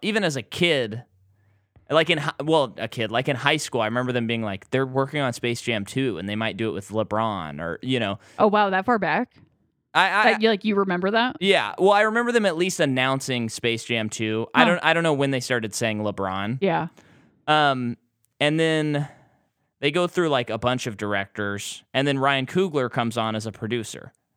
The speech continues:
Speaker 1: And I'm sad to say that he produced this movie, 'cause I love Ryan Coogler, and I think he's a great producer and a great director, but this is not good. Um,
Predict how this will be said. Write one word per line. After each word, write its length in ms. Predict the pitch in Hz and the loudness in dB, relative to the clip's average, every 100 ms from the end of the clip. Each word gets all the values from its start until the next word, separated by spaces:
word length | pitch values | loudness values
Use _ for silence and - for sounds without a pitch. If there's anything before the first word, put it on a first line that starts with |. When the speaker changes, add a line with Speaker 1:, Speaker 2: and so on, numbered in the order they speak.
| _ _ _ _ _ _ _ _ | _ _ _ _ _ _ _ _
Speaker 1:
And 120 | 127 135 | 0 2
I'm 300 | 139 131 - | 2 -2 -4
sad 300 | - 160 151 | 0 2 2
to 60 | 143 | -2
say 320 | - 123 117 | 0 0 0
that 300 | 110 107 - | 0 -4 -2
he 120 | 131 | -4
produced 420 | - 120 113 107 | -2 -2 -2 -4
this 180 | 110 101 | -6 -4
movie, 400 | 107 101 76 80 | -4 -4 -6 -8
'cause 200 | - 131 | -6 -4
I 100 | 120 | -2
love 420 | 117 127 139 131 120 | 0 2 4 2 0
Ryan 240 | 113 110 | -2 -2
Coogler, 600 | - 117 110 113 107 123 _ _ _ _ _ _ _ _ | -2 -2 -2 -2 -2 -6 _ _ _ _ _ _ _ _
and 160 | - 120 | -4 -2
I 80 | 123 | 0
think 180 | 165 147 | -2 -2
he's 160 | 135 | -2
a 40 | 117 | -2
great 300 | 110 127 104 | -2 -2 -2
producer 480 | 117 113 110 120 110 | -4 -4 -4 -2 -2
and 80 | |
a 40 | 104 | -2
great 220 | 107 104 | -4 -4
director, 640 | 98 104 - 101 92 101 _ _ _ _ - | -4 -4 -4 -6 -6 -8 _ _ _ _ -8
but 280 | 90 - _ _ _ _ - | -6 -6 _ _ _ _ -20
this 360 | - 110 113 110 | -18 -8 -8 -6
is 120 | 104 | -8
not 180 | 95 90 | -8 -8
good. 220 | - - - _ _ _ _ _ | -14 -14 -20 _ _ _ _ _
Um, 400 | 147 147 135 127 | 0 2 0 -4